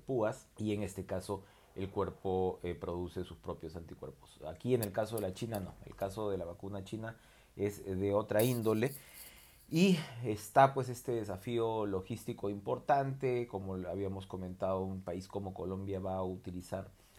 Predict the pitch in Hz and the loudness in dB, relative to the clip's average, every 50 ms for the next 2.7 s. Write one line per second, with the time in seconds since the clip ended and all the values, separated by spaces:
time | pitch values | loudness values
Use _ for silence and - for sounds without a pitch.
0 | - - - 104 104 107 104 98 98 - 104 101 95 - - 98 95 - - - | -20 -14 -8 -6 -2 -2 -2 -2 -2 -2 -4 -4 -2 -2 -4 -4 -4 -4 0 4
1 | 135 131 123 123 120 107 - 101 90 92 82 - - 92 87 92 95 98 98 98 | 6 6 6 6 2 -2 -2 0 0 0 -2 -2 -4 -2 0 0 0 0 0 -2
2 | 98 95 92 - - - - 92 90 87 87 85 85 87 | -2 -6 -6 -8 -10 -10 -8 -6 -6 -4 -6 -6 -8 -10